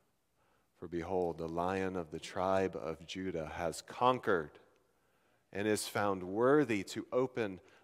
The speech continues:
the scroll and to break its seals." And he turns and he looks and he sees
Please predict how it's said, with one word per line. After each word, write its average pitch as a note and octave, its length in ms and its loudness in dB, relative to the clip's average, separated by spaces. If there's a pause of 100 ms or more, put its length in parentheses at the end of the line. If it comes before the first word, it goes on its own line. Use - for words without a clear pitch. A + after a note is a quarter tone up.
the A2 100 2
scroll B2 480 8
and G#2+ 120 2
to A#2 120 -2
break B2 320 8
its A2+ 160 2
seals." A#2+ 420 4
And G2+ 120 0
he G#2+ 100 -6
turns A#2+ 400 -2
and G#2 140 0
he F#2+ 60 0
looks G2 340 4
and F#2 100 -6
he F2 80 -4
sees F2 540 -6